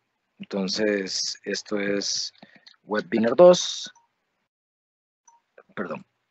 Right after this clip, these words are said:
agregar, eh,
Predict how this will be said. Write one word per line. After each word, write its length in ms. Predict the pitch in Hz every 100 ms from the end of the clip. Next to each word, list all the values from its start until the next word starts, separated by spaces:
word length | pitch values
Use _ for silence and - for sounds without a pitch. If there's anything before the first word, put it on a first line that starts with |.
| _ _ _ _ _ _ _
agregar, 520 | - 101 85 90 123 - _ _ _ _ - 214 _ -
eh, 400 | 185 190 190